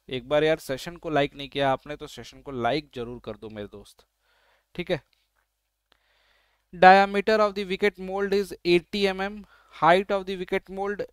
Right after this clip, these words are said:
forty M M, बिल्कुल करेक्ट है। Dia and height absolutely correct यहाँ पे दिया हुआ है।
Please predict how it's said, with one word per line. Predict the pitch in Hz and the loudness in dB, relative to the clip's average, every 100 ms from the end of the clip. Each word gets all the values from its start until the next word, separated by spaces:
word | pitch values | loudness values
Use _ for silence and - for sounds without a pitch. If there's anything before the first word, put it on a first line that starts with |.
| - | -18
forty | - 165 - 196 | -6 -6 -4 -6
M | 196 | -4
M, | 202 202 | -4 -4
बिल्कुल | 180 180 202 - | -4 -4 -8 -2
करेक्ट | 196 196 - | 0 0 -4
है। | 147 110 _ - 131 | -10 -10 _ -6 0
Dia | 147 165 185 | 4 6 6
and | 233 196 - | 4 0 0
height | 160 156 117 | 2 2 0
absolutely | 147 - 190 190 185 190 | -4 -6 -12 -12 -8 -4
correct | 170 160 - | -2 -2 -4
यहाँ | 147 | -8
पे | 143 139 | -8 -6
दिया | 127 | -6
हुआ | 117 | -6
है। | 104 | -10